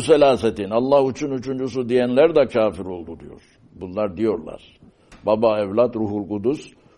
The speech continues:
uç uknumden ibarettir diyorlar. O bakımdan şimdi Allah'ın vücut sıfatine inanması yetmiyor onun.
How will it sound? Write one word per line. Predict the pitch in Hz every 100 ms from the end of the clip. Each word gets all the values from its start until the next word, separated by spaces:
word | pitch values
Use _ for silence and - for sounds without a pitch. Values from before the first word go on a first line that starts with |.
| _
uç | 147 151 -
uknumden | 139 127 131 131 127 165 165
ibarettir | 143 120 127 120 120 - - 107 95
diyorlar. | 92 87 82 73 73 - - _ _ 107
O |
bakımdan | 127 156 185 175 120 82 - _ - _ _ _ _ _ _ _
şimdi | 135 160 156
Allah'ın | 143 143 147 156 143 110
vücut | 127 120 156
sıfatine | - 143 151 139 - 135 131
inanması | 135 135 131 131 127 135
yetmiyor | 110 120 123 127 101 82
onun. | 69 69